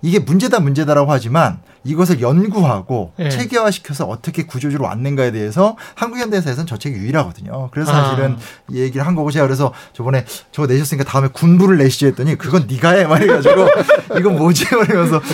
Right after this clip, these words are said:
Speaker 1: 당황했던 기억이 있는데 좀 상황이 그런 것
Speaker 2: 사법부
Speaker 1: 같습니다.
Speaker 2: 버블 지배한 자들의 역사를 제가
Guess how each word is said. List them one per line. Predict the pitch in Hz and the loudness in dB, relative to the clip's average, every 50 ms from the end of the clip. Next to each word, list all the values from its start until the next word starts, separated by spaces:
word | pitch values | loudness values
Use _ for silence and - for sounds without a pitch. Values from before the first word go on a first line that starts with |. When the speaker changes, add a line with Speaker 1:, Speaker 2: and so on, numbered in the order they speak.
| - 220 | -6 -2
Speaker 1:
당황했던 | 208 - 156 - 170 165 156 - 190 160 151 | -2 0 2 2 2 2 2 0 0 -2 -2
기억이 | 139 135 127 | -2 -4 -2
있는데 | 120 117 - 131 143 135 | -4 -4 -2 -2 -2 -2
좀 | 175 170 | -2 -2
상황이 | 175 190 233 240 220 | 0 0 0 2 2
그런 | 180 156 139 | 2 2 2
것 | 139 | 2
Speaker 2:
사법부 | 139 311 302 | 2 4 4
Speaker 1:
같습니다. | 277 196 - 170 | 4 4 2 0
Speaker 2:
버블 | 185 190 262 254 | 0 2 0 0
지배한 | 185 190 214 214 233 233 233 214 | 0 0 2 2 4 4 4 4
자들의 | 208 196 196 214 202 | 4 4 6 6 6
역사를 | 180 156 143 - - 202 190 196 175 | 6 4 2 0 0 2 2 2 2
제가 | 165 170 160 175 170 151 131 | 2 2 2 2 0 0 -4